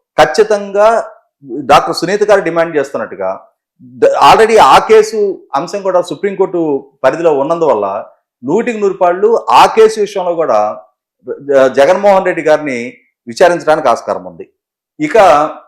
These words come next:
ఇప్పటికే మనం వింటూ ఉన్నాం, recent గా ఐఎన్పిఆర్ డి-,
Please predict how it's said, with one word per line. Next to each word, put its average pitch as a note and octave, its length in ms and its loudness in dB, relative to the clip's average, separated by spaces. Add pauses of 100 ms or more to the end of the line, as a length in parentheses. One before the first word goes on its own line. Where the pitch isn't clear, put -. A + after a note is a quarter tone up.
(200)
ఇప్పటికే G#3+ 720 2
మనం D#3+ 220 2
వింటూ D#3 220 -2
ఉన్నాం, F3 320 -2 (440)
recent F#3+ 380 0
గా F3 100 6
ఐఎన్పిఆర్ F3 480 0
డి-, D#3+ 300 -2